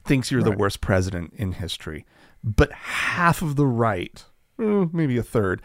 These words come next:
Speaker 1: and growing numbers, <laughs> think
Speaker 2: Well,
Speaker 1: are
Speaker 2: I mean,
Speaker 1: starting to
Speaker 2: the
Speaker 1: actually
Speaker 2: threat
Speaker 1: accept the fact that you were the worst president in the history of the country, right? Like,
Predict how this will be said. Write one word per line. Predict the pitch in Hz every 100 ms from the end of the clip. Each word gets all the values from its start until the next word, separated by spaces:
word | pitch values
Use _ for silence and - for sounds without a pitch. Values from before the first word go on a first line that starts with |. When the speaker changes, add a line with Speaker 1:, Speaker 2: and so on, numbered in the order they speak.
| - - -
Speaker 1:
and | 143 135
growing | 117 156 156 139
numbers, | 120 120 113 95 82 - _ _ _ _ _ _ _ _ _ -
<laughs> |
think | - - - - 831 - - - - - - 185 160 262
Speaker 2:
Well, | 294
Speaker 1:
are |
Speaker 2:
I |
mean, | -
Speaker 1:
starting | 240 175 185 202
to | 170 185
Speaker 2:
the | 214
Speaker 1:
actually | 160 160
Speaker 2:
threat | 240 202
Speaker 1:
accept | - - 185 180 -
the |
fact | - 131 110 110 - - - -
that | 170
you | 160 160
were | 156
the | 160 160
worst | 143 139 147 147 - -
president | 143 131 131 110 - _ - _
in | 156 151
the | 147
history | 139 143 - - 123 110
of | - 104
the | 101
country, | - 127 107 98 82 - -
right? | 113 104 110 _ _ _ _ -
Like, | 123 120 -